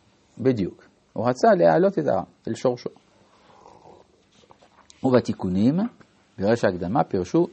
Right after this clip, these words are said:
איזה חסיד המתחסד עם קונו. לפי שגמילות חסדים שהאדם עושה בתחתונים,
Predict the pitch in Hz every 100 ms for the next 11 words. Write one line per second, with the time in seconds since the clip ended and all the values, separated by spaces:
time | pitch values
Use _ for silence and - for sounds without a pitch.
0 | - 170 147 131 98 - 95 - 147 208
1 | 269 294 - _ _ _ _ - - -
2 | 123 135 - 123 180 165 131 - 101 90
3 | - _ _ - 107 208 190 151 131 139
4 | 165 139 - 117 165 156 - 110 127 143
5 | 113 - 139 113 107 - 123 208